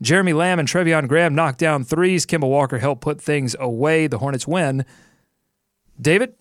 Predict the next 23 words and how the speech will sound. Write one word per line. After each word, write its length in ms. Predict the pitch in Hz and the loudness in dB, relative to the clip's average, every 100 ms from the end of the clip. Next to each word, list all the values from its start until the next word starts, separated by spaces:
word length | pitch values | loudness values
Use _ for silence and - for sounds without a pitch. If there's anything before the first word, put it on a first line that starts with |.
| _ | _
your 220 | 143 175 | 0 0
thoughts 420 | - 190 240 - | 2 0 2 -2
on 280 | - 147 131 | -2 -2 -4
five 320 | - 190 208 | 0 2 2
in 60 | 170 | 2
a 20 | |
row 280 | 160 208 170 | 2 2 0
for 440 | - 165 180 185 165 | 0 0 0 0 -2
the 220 | 147 139 | 0 0
Hornets, 560 | 196 208 170 - - - | 0 2 0 0 -2 -2
uh, 160 | 156 143 | -2 -2
despite 560 | 143 - 180 185 180 _ - | -4 0 2 2 0 _ -8
suffering 500 | - 180 - 175 160 | -2 -2 0 -2 -2
a 80 | 139 | -4
few 240 | 175 170 | 0 0
injuries? 540 | 202 160 143 147 143 143 | 2 2 2 2 2 0
I 80 | |
didn't 320 | 151 165 156 156 | 0 0 -2 0
e-, 20 | 165 | 0
even 200 | 156 151 | 2 0
include 500 | 131 - 165 151 156 | -2 0 0 0 0
Cody 280 | 160 156 127 | 0 0 0
Zeller, 420 | 160 208 139 | 0 2 0